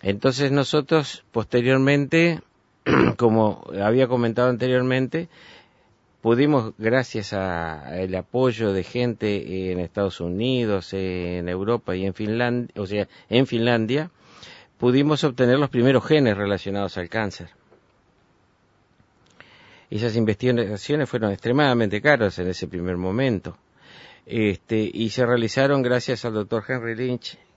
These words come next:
que, que lleva su nombre, eh, la forma más frecuente de cáncer hereditario por tumores sólidos. Este, nosotros aplicando,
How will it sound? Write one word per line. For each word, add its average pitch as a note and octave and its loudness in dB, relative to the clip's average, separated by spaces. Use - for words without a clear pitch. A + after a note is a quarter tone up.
que, F#2 -6
que F#2+ -4
lleva A2 0
su F#2+ -4
nombre, F#2 -2
eh, E2 -10
la E2+ -8
forma G2+ -2
más G2 -4
frecuente F#2+ -4
de F2+ -2
cáncer F#2+ -6
hereditario F2 -4
por F2 -6
tumores G2 -6
sólidos. B2+ -6
Este, B2+ 4
nosotros C#3+ 2
aplicando, B2 2